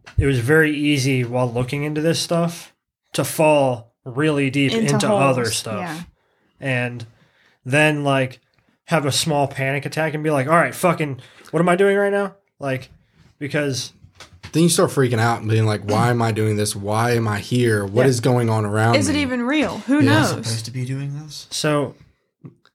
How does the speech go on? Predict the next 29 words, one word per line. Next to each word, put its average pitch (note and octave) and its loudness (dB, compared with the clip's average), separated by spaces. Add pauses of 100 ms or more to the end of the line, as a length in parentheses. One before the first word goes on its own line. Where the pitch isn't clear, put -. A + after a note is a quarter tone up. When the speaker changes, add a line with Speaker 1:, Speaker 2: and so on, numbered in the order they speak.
(220)
Speaker 1:
it's - -2 (1120)
ironic D3 2 (100)
and C#3 -2
also C#3+ 2
redundant B2 0 (540)
to - -2
say, B2+ 2 (680)
"What C3+ 2
is B2+ 2
the C3 0
purpose C3 0
of G#2+ -4
life?" B2+ -6 (460)
And, B2 -6
like, B2 -2 (500)
we D3+ 0
can C3+ 2
talk D3+ 4
about C#3+ 2
the C3 0
origin C3+ 4
of A2 -6
life. A#2+ -4 (640)
What D#3+ 2
is D#3+ 0
the A#2 -2
purpose A2+ -4
of G2 -14
life? - -20